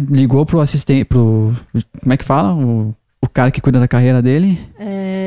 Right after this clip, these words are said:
Speaker 2: agente.
Speaker 1: Ele ligou pro agente e falou, "Meu, me tira daqui que tá tudo muito louco, eu quero ir embora." O cara foi embora, botaram um ator substituto. E aí essa menina também pediu pra sair e o agente dela falou, "Acho que não vai ser bom pra sua carreira você fugir do filme." E ela ficou.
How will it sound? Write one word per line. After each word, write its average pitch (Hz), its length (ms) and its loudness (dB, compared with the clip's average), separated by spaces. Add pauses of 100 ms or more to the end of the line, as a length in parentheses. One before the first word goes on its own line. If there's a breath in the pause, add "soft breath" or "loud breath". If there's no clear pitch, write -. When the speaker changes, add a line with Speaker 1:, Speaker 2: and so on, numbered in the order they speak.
(360)
Speaker 2:
agente. 196 480 -4
Speaker 1:
Ele 143 100 2
ligou 147 220 2
pro 185 100 0
agente 156 300 2
e - 40 -10
falou, 180 180 0
"Meu, 185 180 2
me 127 100 0
tira 160 220 0
daqui 160 240 0
que - 80 -10
tá 147 160 0
tudo 151 180 2
muito 165 280 0
louco, 156 240 0
eu 170 40 -2
quero 147 160 2
ir 156 40 2
embora." 135 260 2
O 123 40 -4
cara 143 200 0
foi 160 160 0
embora, 156 380 0
botaram 156 380 0
um 160 40 0
ator 156 180 -2
substituto. 156 600 -2 (120 soft breath)
E 143 140 4
aí 147 180 2
essa 170 220 0
menina 175 240 2
também 180 260 0
pediu 180 240 2
pra 180 140 0
sair 165 480 2
e 190 60 2
o 185 80 2
agente 160 280 0
dela 165 140 0
falou, 170 180 0
"Acho 160 120 -4
que 180 60 0
não 175 100 2
vai 180 100 2
ser 185 160 -2
bom 160 160 0
pra 175 80 2
sua 175 160 0
carreira 156 380 0
você 151 260 0
fugir 147 280 2
do 156 100 0
filme." 117 340 -2 (260 soft breath)
E 139 80 0
ela 147 140 2
ficou. 156 420 0